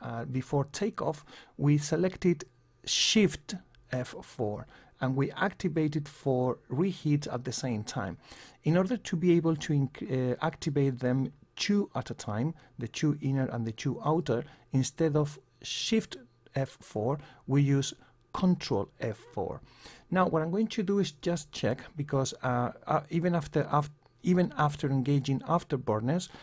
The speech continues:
I'm quite behind the maximum operating speed, so I'm going to pay a close attention if this pitch angle is too much. Uh, we are between five more or less right now, but we are going to just have a look at,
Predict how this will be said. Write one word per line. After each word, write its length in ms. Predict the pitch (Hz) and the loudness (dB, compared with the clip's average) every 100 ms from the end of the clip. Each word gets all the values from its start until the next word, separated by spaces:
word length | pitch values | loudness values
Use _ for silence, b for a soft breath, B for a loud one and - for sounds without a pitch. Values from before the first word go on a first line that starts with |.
| B | B
I'm 180 | - 139 | 0 2
quite 420 | 147 - 220 220 | 2 -2 0 0
behind 400 | - 160 170 156 | 0 -2 0 2
the 60 | 147 | 2
maximum 500 | 147 147 - 143 127 | 2 0 0 0 0
operating 520 | 131 - 120 120 120 | -2 -2 -2 -2 -4
speed, 420 | 110 - 196 196 - B B B | -6 -4 -2 -2 -4 B B B
so 320 | - 151 147 | 2 4 4
I'm 160 | 156 160 | 2 0
going 160 | 170 | 0
to 400 | 151 170 156 156 147 | -2 0 2 2 0
pay 180 | - 180 | 0 2
a 80 | 170 | 2
close 280 | - 156 147 | 2 0 0
attention 600 | 147 165 170 - 175 - | -4 -2 0 0 0 0
if 300 | 131 123 - - B B | -4 -4 -10 -20 B B
this 240 | 131 160 - | -2 0 0
pitch 280 | - 151 | -2 0
angle 300 | 151 143 139 | 2 0 0
is 160 | 135 - | -2 -2
too 240 | - 180 | -6 -2
much. 400 | 165 131 143 - - b b b | 2 2 0 -4 -12 b b b
Uh, 360 | 113 110 113 113 | -2 0 0 0
we 160 | 139 139 | 2 2
are 200 | 139 - - _ _ _ _ _ _ 135 | 2 0 -10 _ _ _ _ _ _ -4
between 300 | 139 147 127 | -2 0 -2
five 400 | - 170 190 185 | 0 2 2 2
more 180 | 160 | 2
or 60 | 147 | 2
less 260 | 143 147 - | 2 0 -2
right 200 | 104 - | -6 -2
now, 220 | 131 165 | 0 0
but 240 | 151 151 | -2 -4
we 120 | 160 | -2
are 40 | 165 | -2
going 180 | 214 190 | -2 -2
to 260 | - 180 | -2 -2
just 300 | 151 160 151 | 0 -4 -4
have 180 | - 139 | -4 -4
a 60 | 135 | 0
look 240 | 143 147 | -2 -2
at, 180 | 123 | -4